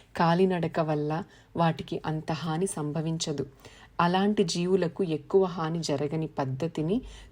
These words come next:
తాను అవలంబిస్తున్నాము అంటారు. స్వామి జీవకారుణ్యం ఎంతటి పరాకాష్ఠకు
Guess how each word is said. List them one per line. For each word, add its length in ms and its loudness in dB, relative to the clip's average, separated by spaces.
తాను 340 2
అవలంబిస్తున్నాము 1200 -2
అంటారు. 480 -4
స్వామి 380 2
జీవకారుణ్యం 880 -2
ఎంతటి 460 -4
పరాకాష్ఠకు 800 -4